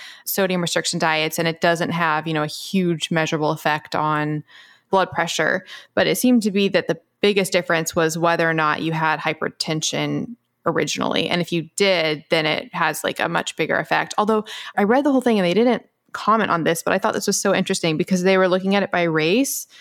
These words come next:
So it was Asian, white, and black. The Asians had the smallest change when they were normal. So if they didn't have hypertension,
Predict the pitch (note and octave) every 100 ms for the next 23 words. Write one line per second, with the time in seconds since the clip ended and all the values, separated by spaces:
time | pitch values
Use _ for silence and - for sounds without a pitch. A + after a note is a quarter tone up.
0 | - - - F#3+ F3 E3+ E3 D#3+ - F#3
1 | F#3 F#3+ F3+ F3+ D#3+ D#3+ E3 - E3 D#3+
2 | D3+ E3 B3+ C4 _ - _ _ _ _
3 | _ - - G3 - - A3 D4 E4 B3
4 | G#3 F3+ F3+ F#3+ F3+ E3+ F3+ F3 E3 E3
5 | - - - - - G#3+ G#3+ A3 G#3 G3+
6 | - - E3+ D#3+ D#3 E3 F3+ - - F3
7 | E3 E3 D#3+ D#3+ D#3 D#3 - _ - F3+
8 | F3 D#3+ D3 D3+ - F3+ F#3 F#3+ F3+ F3
9 | D#3+ D3+ E3 D#3 D#3 D3+ D3 D3+ D3 D3